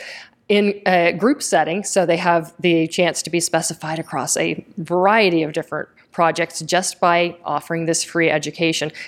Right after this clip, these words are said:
It's a massively impactful campaign. Leads are coming in that even if one architect at one lunch and learn specifies these products on one project,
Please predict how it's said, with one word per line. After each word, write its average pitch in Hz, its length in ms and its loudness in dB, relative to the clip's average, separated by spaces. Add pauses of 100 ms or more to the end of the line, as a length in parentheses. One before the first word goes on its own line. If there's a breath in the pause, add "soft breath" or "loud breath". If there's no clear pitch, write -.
It's 180 160 0
a 185 80 4
massively 190 1080 2 (240 loud breath)
impactful 170 640 0
campaign. 170 720 -4 (440 loud breath)
Leads 190 320 2
are 190 80 2
coming 185 360 2
in 175 320 2
that 165 480 2
even 202 260 4
if 185 180 0
one 190 360 2
architect 190 760 -2 (380)
at 175 180 2
one 180 380 0
lunch 170 280 -2
and 175 140 0
learn 160 340 -2 (260 soft breath)
specifies 170 720 2
these 165 180 0
products 160 440 2
on 160 220 -2
one 170 240 2
project, 170 600 2